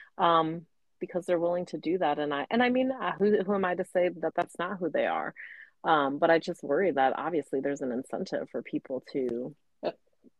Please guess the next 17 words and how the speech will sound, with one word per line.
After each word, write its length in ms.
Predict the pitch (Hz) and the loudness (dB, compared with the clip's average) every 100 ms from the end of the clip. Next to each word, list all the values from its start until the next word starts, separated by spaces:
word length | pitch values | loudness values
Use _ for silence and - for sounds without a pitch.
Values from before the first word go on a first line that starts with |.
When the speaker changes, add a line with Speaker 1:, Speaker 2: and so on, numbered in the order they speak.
| - 175 - - 147 | -18 -16 -16 -10 -4
Speaker 1:
go 220 | - 131 151 | 2 4 4
a 60 | |
different 400 | 156 156 175 135 | 2 0 -2 -2
route 220 | 131 135 180 | 0 0 0
of 100 | 139 | -2
who 100 | - | -2
they 140 | 151 147 | 0 2
are 240 | 156 202 | 2 2
and, 160 | 139 127 | 0 -2
and 240 | 139 143 | -2 -2
lose 220 | 139 160 196 | 0 0 0
that 140 | 131 | -2
alignment 560 | 131 120 120 123 117 - | -2 -2 -4 -4 -6 -6
for 120 | 139 | -8
themselves 560 | - 135 - 98 165 - | -6 -8 -4 -4 -4 -6
because 360 | 165 - 147 147 | -8 -4 -6 -2
they're, 240 | 156 160 | -2 -2